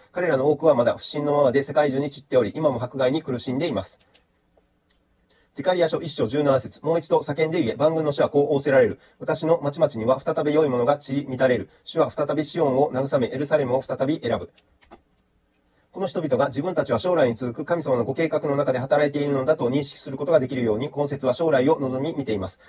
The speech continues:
あなたも私も永遠の価値を持ったもののために働いているでしょうか？あなたは今日何をしておられますか？その仕事は今日から十年後にはどんな価値を持っているでしょう？今日から百年後ではどうですか？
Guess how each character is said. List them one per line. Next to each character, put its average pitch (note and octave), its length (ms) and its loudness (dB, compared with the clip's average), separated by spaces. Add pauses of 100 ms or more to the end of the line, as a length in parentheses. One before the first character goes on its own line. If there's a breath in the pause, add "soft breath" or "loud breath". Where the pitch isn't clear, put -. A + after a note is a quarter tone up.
(120)
あ C3+ 60 -4
な B2+ 60 -2
た D3+ 80 -2
も C3+ 80 4
私 B2 260 0
も C3+ 160 0
永 D#3+ 180 4
遠 D#3 40 2
の D3+ 80 2
価 C#3 100 -4
値 C#3+ 100 -2
を B2 40 6
持 C#3+ 120 -2
っ - 20 -8
た - 200 2
も C#3 160 -2
の C3 40 0
の D#3 140 0
た D3 100 -2
め C3+ 80 2
に C#3+ 80 0
働 C#3+ 280 4
い C3+ 60 -2
て E3 80 0
い D3 60 2
る B2+ 80 -2
で A#2 100 -6
し - 80 -6
ょ D3+ 60 2
う - 40 -4
か？ - 200 -6 (200 soft breath)
あ - 60 -8
な - 80 0
た - 80 4
は A#2+ 100 8
今 D3+ 140 2
日 C3+ 60 0
何 D#3 160 2
を B2 60 0
し - 40 -10
て - 80 0
お A#2 60 6
ら A2+ 80 6
れ G#2 80 2
ま G#2 80 -2
す - 80 -10
か？ - 160 -2 (160 soft breath)
そ - 100 -12
の D#3+ 80 0
仕 D#3 80 -6
事 D3+ 160 0
は D#3 160 4
今 D#3+ 80 4
日 C#3+ 60 -4
か B2+ 80 2
ら C3+ 100 4
十 D#3 160 -4
年 D3+ 160 2
後 C#3+ 80 2
に C#3+ 60 2
は A#2+ 80 4
ど C#3+ 100 2
ん D#3+ 60 0
な C3 40 0
価 B2+ 100 -4
値 C#3+ 80 0
を C3 60 4
持 B2+ 100 0
っ - 60 -10
て - 80 -4
い A2 60 0
る G#2 80 -4
で G2+ 80 -2
し G#2 80 -4
ょ A#2 180 0
う？ - 240 -20
今 F3 120 -2
日 - 20 -8
か C3 60 2
ら - 160 6
百 C#3 180 -6
年 D#3 160 2
後 D3+ 140 4
で E3 100 0
は C3+ 100 6
ど B2+ 120 0
う - 20 0
で G2+ 80 -2
す - 80 -10
か？ - 180 -4